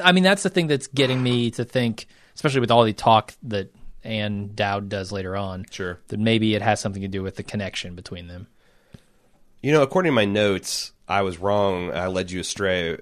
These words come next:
Speaker 2: that Kevin walks past the uniform, the Mapleton
Speaker 1: Oh,
Speaker 2: Police
Speaker 1: my
Speaker 2: Department
Speaker 1: God.
Speaker 2: after this scene. I don't know how I,
Speaker 1: Ah.
Speaker 2: I got confused on that, but yeah, he actually walks on the way to going to Patty's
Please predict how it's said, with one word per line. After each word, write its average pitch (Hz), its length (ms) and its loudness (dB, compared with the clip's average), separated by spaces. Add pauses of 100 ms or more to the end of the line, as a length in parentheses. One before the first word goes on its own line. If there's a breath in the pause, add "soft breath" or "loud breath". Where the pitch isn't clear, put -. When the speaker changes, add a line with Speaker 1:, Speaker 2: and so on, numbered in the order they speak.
(140)
Speaker 2:
that 82 460 -8
Kevin 98 420 -4
walks 92 280 -2
past 92 440 -4
the 92 80 -8
uniform, 90 1040 -4
the 87 60 -6
Mapleton 92 460 -2
Speaker 1:
Oh, 175 360 6
Speaker 2:
Police - 20 -4
Speaker 1:
my 120 200 0
Speaker 2:
Department 156 760 8
Speaker 1:
God. 110 60 0
Speaker 2:
after 117 380 4
this 98 240 -4
scene. 92 380 -4
I 110 100 0
don't 123 120 0
know 117 100 2
how 117 260 2
I, 104 280 2 (120)
Speaker 1:
Ah. 147 800 4 (440 loud breath)
Speaker 2:
I 95 240 0
got 110 180 2
confused 104 480 -4
on 87 160 -4
that, 85 240 -4
but 85 120 -8
yeah, 95 280 0
he 110 200 -2
actually 107 320 -4
walks 104 220 0
on 101 120 -2
the 95 60 -2
way 101 360 0
to 95 600 -8
going 92 320 -6
to 90 120 -10
Patty's 87 760 -6